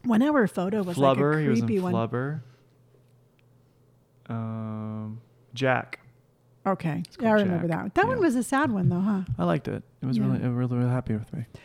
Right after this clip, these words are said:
Speaker 1: Ooh, you know what I saw? I was watching, um,
Speaker 2: You really should watch Good Will Hunting, though.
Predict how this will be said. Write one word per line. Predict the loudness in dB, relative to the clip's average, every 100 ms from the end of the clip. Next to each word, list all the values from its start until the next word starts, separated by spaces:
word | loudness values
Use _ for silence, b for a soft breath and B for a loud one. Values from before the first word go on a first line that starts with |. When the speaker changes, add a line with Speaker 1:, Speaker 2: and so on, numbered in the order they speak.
| B 4
Speaker 1:
Ooh, | 6 8 8
you | 4
know | 2 4
what | 4
I |
saw? | 2 2 0 2
I | 0
was | 0 0
watching, | -2 0 2 4 4 2
um, | 2 4 2 0 4
Speaker 2:
You | 6
really | 8 8
should | 8
watch | 6 6
Good | 4
Will | 6
Hunting, | 4 2 -4
though. | -4 -6